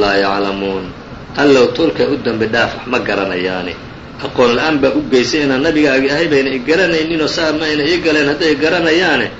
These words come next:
Allow, ii dambi dhaaf leh. Muttafaqun calayh. Waana soo noqnoqon doonaayo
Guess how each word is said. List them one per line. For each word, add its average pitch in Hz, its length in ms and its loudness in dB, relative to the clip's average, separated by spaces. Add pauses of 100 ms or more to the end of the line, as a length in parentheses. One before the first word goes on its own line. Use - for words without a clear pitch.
(160)
Allow, 131 220 2
ii 123 60 2
dambi 107 260 -2
dhaaf 104 240 -2
leh. 98 80 -4
Muttafaqun 110 480 -4
calayh. 104 240 0 (500)
Waana 123 180 0
soo 147 180 0
noqnoqon 135 380 4
doonaayo 147 520 2